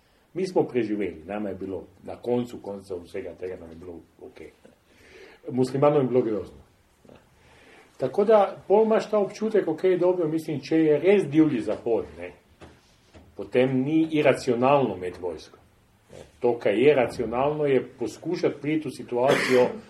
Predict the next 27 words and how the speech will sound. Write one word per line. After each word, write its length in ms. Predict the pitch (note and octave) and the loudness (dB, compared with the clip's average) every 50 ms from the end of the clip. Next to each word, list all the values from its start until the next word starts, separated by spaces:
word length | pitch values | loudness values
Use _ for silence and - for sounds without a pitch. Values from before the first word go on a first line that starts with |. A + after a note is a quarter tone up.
| - F#3 - | -6 -4 0
kot 200 | - C3 C3 - | 0 0 2 4
jo 80 | C3 C3 | 4 4
absolutno 500 | C3 A#2+ - - B2 A#2+ C3 B2+ B2 A2+ | 2 2 -2 -2 0 0 0 0 0 -2
ne 120 | G#2+ G#2+ G2+ | -4 -2 0
rabiš. 400 | G#2+ A2 G2+ - - - - - - _ _ _ - - - - _ _ _ _ _ _ _ _ _ _ | 0 0 0 0 -4 -10 -20 -20 -20 _ _ _ -20 -20 -20 -20 _ _ _ _ _ _ _ _ _ _
Ne. 120 | - G1+ - _ _ _ _ _ _ _ _ _ _ _ _ _ _ _ _ - | -20 -20 -20 _ _ _ _ _ _ _ _ _ _ _ _ _ _ _ _ -6
A, 100 | - G#2+ G2+ G2 G2+ A2 A2+ B2 B2 B2 - - - - | -4 -2 0 0 0 -2 -4 -6 -10 -12 -14 -18 -14 -12
zdaj 400 | - G2+ G#2 C#3 D3 D#3+ D#3 D#3+ | -8 0 4 6 6 8 8 8
je 140 | E3 E3+ F3 F3+ F3 E3 - - - - _ _ _ _ _ - | 8 8 8 6 6 4 2 -4 -14 -20 _ _ _ _ _ -4
en 300 | D3 D#3 D#3+ D#3+ D#3+ D3+ | 0 2 2 2 0 0
določeni, 720 | B2+ A#2 B2 B2 C3 C#3+ D#3+ D#3+ D#3 - D3 C3 B2 A#2 A#2+ B2 A#2+ - - | 0 2 4 4 6 6 4 4 2 2 0 0 0 -2 -4 -6 -12 -14 -10
eno 220 | - C3 C3 C3+ C3 | -6 -4 -2 -2 -2
določeno 540 | B2 B2 A#2+ C3+ D#3 D#3+ D#3 - C3 B2 B2 | 0 2 4 4 4 4 2 0 0 0 2
upanje, 760 | B2+ B2+ C3 B2+ - C3+ A#2+ A#2 A#2 A2+ A2 G#2 G#2 A2+ A#2+ - A2 | 2 2 0 2 2 2 2 2 0 0 0 0 0 -2 -4 -4 -4
da 100 | G#2 G#2+ G#2 | -2 0 2
ja, 200 | G#2+ A#2 A2+ G2+ F#2+ | 4 4 4 4 2
zdaj 260 | F#2+ F2+ G2 A#2 A2 G#2+ | 0 2 2 4 4 4
jo 80 | G#2 G2+ | 4 2
res 220 | G#2+ G#2+ G2 - | 2 0 0 -2
ne 80 | G2+ F2+ | -6 -6
bomo 300 | F2+ F#2+ F#2+ F#2 F2+ E2+ | -4 -4 -4 -4 -6 -6
rabili, 420 | F2 F2+ F2+ F2+ F2+ F2+ E2+ E2 | -4 -4 -4 -4 -6 -8 -12 -12
pa 160 | - - E2 | -12 -12 -12
pika, 380 | - - G2+ F#2+ - - - - C#2+ | -12 -10 -12 -12 -12 -14 -18 -20 -18
ne, 140 | D2 D#2 D2+ | -16 -14 -16
pa 260 | D2+ - D#2 D2 D2 D2+ D#2 D#2 - _ - _ _ _ _ _ _ _ _ _ - | -14 -12 -14 -14 -12 -14 -16 -18 -20 _ -20 _ _ _ _ _ _ _ _ _ -16
tudi 160 | G2 F#2+ | -14 -14